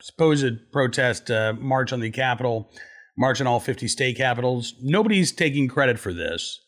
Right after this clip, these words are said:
Nobody is, uh, claiming to organize this. That's red flag number, well, that's actually probably red flag number two now that I think about it, 'cause red flag number one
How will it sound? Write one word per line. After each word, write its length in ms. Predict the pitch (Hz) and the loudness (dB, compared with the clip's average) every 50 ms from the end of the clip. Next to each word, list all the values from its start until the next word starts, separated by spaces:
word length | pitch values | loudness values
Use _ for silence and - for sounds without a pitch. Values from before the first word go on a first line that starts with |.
| _ _ _ _ _ _ _ _ _ _ _ _ _ _ - | _ _ _ _ _ _ _ _ _ _ _ _ _ _ 2
Nobody 480 | 127 151 175 190 196 190 185 180 170 | 4 4 6 6 6 4 4 4 4
is, 260 | 160 156 156 147 123 | 4 2 2 2 2
uh, 100 | 143 139 | 2 0
claiming 280 | 127 - 156 151 147 139 | 0 0 0 0 2 0
to 60 | 135 | 0
organize 640 | - 139 135 139 131 117 98 95 90 87 87 85 - | 0 0 0 2 0 0 -2 -2 -2 -4 -4 -6 -8
this. 480 | - 85 82 82 87 - - - - _ _ _ _ _ _ _ _ _ _ _ | -6 -6 -6 -4 -6 -8 -10 -12 -14 _ _ _ _ _ _ _ _ _ _ _
That's 240 | 220 254 226 - - | 2 2 2 2 4
red 240 | 233 233 214 180 - | 4 4 4 2 2
flag 300 | 202 190 175 170 165 160 | 4 4 6 4 4 4
number, 520 | 160 156 151 143 135 127 127 123 123 123 - _ - | 2 2 4 4 4 4 2 2 0 -4 -8 _ -4
well, 300 | 185 214 233 214 208 208 | 2 4 4 6 6 4
that's 180 | 214 208 185 | 4 2 2
actually 260 | - 247 302 240 294 247 | 2 2 4 4 4 4
probably 300 | - 233 262 285 277 214 | 4 4 4 6 4 4
red 260 | 170 170 160 156 135 | 4 4 4 4 4
flag 220 | 156 156 143 135 | 4 4 4 4
number 220 | 131 123 101 92 82 | 2 0 -2 -4 -8
two 340 | - - - 156 131 101 | -8 -4 0 0 0 0
now 180 | 92 95 90 90 | 0 -2 -2 -2
that 100 | 87 85 | -2 -4
I 60 | 87 82 | -6 -6
think 180 | 101 98 92 | -6 -6 -6
about 120 | 92 95 92 | -4 -4 -2
it, 60 | - | -2
'cause 120 | 170 156 | 0 2
red 200 | 165 254 277 220 | 4 4 2 4
flag 240 | - 233 220 214 202 | 4 4 4 4 4
number 220 | 175 165 151 143 | 2 2 2 2
one 480 | 139 147 196 254 262 214 175 165 165 | 2 4 4 6 6 6 6 4 4